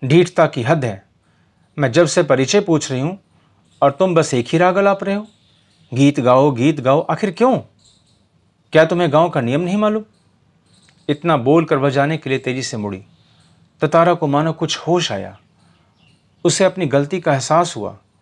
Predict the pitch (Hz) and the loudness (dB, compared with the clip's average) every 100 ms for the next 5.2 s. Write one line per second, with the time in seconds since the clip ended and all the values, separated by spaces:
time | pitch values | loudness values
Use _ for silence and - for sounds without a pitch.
0 | _ _ _ _ 151 175 175 - 160 160 | _ _ _ _ 0 2 2 -2 -2 -2
1 | 156 170 151 143 180 147 160 - 151 180 | 0 0 0 -2 -4 -2 -4 -4 -10 -10
2 | - _ _ _ _ 143 160 202 151 147 | -14 _ _ _ _ -2 0 0 2 2
3 | 135 147 185 180 101 98 107 _ _ _ | 2 0 0 -2 -4 -10 -16 _ _ _
4 | _ _ - 156 170 123 113 - 127 117 | _ _ -4 0 0 0 -2 -6 -8 -6
5 | 143 | -10